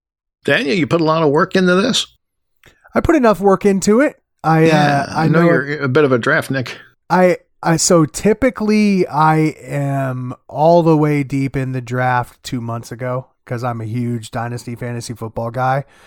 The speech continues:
Speaker 2: But I've been busy with a new job and busy with family, and I haven't dove in, into it quite as much as I normally do. However, uh, I do know these players because I'm a Dynasty fantasy football nerd. I pay attention to college,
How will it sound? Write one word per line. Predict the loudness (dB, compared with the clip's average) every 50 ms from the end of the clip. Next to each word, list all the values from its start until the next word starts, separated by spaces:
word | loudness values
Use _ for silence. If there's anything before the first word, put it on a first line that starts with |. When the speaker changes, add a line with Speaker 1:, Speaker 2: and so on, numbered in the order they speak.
| -20 -20 -20 -20 _ _
Speaker 2:
But | 0 0
I've | 0 2 2
been | 2 0 0 -2 -4 -6 -6
busy | -2 0 0 0 2
with | 0 2 2
a | 2
new | 2 2 0 0
job | 2 2 2 4 4 4 2 2
and | 0 -2 -2
busy | -2 0 0
with | 0 0 0
family, | -2 -4 -2 -2 -2 -2 -2 -2 -2
and | -2 -2
I | -2
haven't | 0 0 0 0 -2 -4 -6
dove | -4 -4 -4 -4 -6 -6 -8
in, | -8 -8 -8
into | -10 -10 -10 -8 -8 -8 -6 -4 -4 -4 -4
it | -6 -8
quite | -4 -2 -2 -2 -2
as | -4 -6 -6
much | -6 -6 -4 -6
as | -6 -4
I | -6 -6
normally | -6 -6 -6 -4 -4 -4 -4 -2 -2 -2 -2
do. | -2 0 0 2 2 2 2
However, | 2 2 2 4 4 4 4 4 4 4 2 2 0 -2 -14 -20 -20 -20 -20 -20 -10 _
uh, | 2 4 4 4 4 2 0 0
I | 0 2 2 2
do | 2 4 2 2
know | 4 4 2 4
these | 4 2 2 2
players | 0 0 0 0 0 0 -2 -2
because | -6 -8 -6 -6 -4 -4
I'm | -4 -4 -6
a | -6
Dynasty | -4 -4 -4 -4 -6 -8 -6 -8 -8
fantasy | -6 -6 -6 -6 -6 -8 -10
football | -10 -10 -8 -6 -6 -6 -6
nerd. | -6 -6 -8 -6 -6 -6 -6
I | -6 -8 -8 -10 _ _
pay | _ -8 -8
attention | -8 -6 -8 -8 -8 -8 -10 -12
to | -8
college, | -4 -2 -2 0 -2 -2 -4 -8 -12 -16